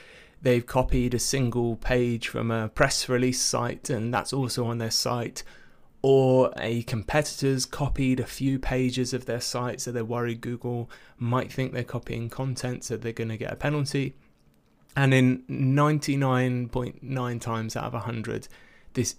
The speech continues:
isn't a thing. What will happen is, if Google identifies the same content,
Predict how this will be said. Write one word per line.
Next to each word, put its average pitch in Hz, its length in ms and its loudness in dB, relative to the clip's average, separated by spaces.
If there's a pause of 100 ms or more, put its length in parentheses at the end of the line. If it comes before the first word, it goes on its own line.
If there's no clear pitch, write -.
isn't 120 440 2 (300)
a 110 80 -2
thing. - 440 -6 (1120)
What 143 240 10
will 147 140 6
happen 120 600 2 (160)
is, 113 340 2 (460)
if 170 240 4
Google 139 380 6
identifies 113 880 2
the - 100 -6
same 117 520 0 (600)
content, 123 640 -2